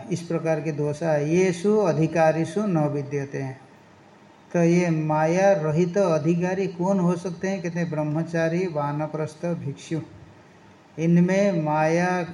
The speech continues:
रहने का कोई निमित्त ही नहीं है, निमित्त अभावात्, अर्थात ये ब्रह्मचारी, वानप्रस्थ, भिक्षु,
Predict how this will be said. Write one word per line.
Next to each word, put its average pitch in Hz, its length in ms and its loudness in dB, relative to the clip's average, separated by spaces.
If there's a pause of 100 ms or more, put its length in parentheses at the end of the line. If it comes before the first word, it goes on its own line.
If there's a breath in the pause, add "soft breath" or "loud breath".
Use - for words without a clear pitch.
(160)
रहने 160 520 0
का 185 180 0
कोई 175 280 -2
निमित्त 180 480 0
ही 175 220 4
नहीं 156 240 0
है, 165 240 0
निमित्त 185 400 -4
अभावात्, 135 840 -6 (420)
अर्थात 170 380 -2
ये 156 100 0
ब्रह्मचारी, 170 580 0
वानप्रस्थ, 160 640 -2
भिक्षु, 165 560 -2